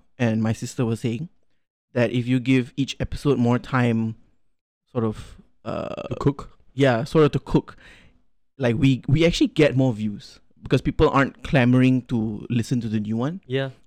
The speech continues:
Speaker 1: Right? Like, our fourth episode was actually our second best episode, and it actually did double what our third episode did.
Speaker 2: Mm-hmm.
Speaker 1: Uh, which is pretty good 'cause I always thought, like, after the first one,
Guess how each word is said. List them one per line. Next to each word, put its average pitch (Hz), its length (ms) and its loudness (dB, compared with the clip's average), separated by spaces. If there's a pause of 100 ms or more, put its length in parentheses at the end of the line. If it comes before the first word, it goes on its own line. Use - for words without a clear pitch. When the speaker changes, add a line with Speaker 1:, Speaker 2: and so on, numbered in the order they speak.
Speaker 1:
Right? 123 220 -2 (360)
Like, 135 140 4
our 139 200 6
fourth 165 300 2
episode 160 420 2
was 123 160 2
actually 123 240 0
our 123 80 -2
second 131 480 -2
best 131 200 0
episode, 123 500 -2
and 117 200 -2
it 98 160 -6
actually 117 260 -2
did 113 280 -2
double 113 400 2
what 117 120 2
our 104 120 -4
third 113 260 -2
episode 113 440 -4
did. 131 200 -2 (460)
Speaker 2:
Mm-hmm. 117 220 -8 (520)
Speaker 1:
Uh, 110 520 -4
which 120 220 -2
is 117 60 0
pretty 147 200 4
good 135 260 4
'cause 120 140 0
I 117 40 2
always 123 220 2
thought, 110 200 0
like, 98 140 -2
after 113 220 -6
the 113 80 -2
first - 220 -6
one, 113 120 0